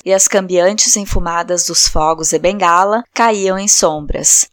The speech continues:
Sombras cúmplices da madrugada urbana, e só, indicando folia, a excitação da cidade, um ou outro carro arriado,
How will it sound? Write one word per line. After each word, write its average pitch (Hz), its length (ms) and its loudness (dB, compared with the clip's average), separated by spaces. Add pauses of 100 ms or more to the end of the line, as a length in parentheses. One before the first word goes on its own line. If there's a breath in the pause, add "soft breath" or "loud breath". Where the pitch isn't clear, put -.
(100)
Sombras 233 640 0
cúmplices 208 680 -2
da 202 80 2
madrugada 180 520 -2
urbana, 160 560 0
e - 80 -2
só, 240 480 2
indicando 175 520 0
folia, 233 680 2
a 226 100 2
excitação 240 760 0
da 208 100 -2
cidade, 175 720 0
um 226 160 -2
ou 254 140 6
outro 208 260 2
carro 190 340 0
arriado, 170 680 2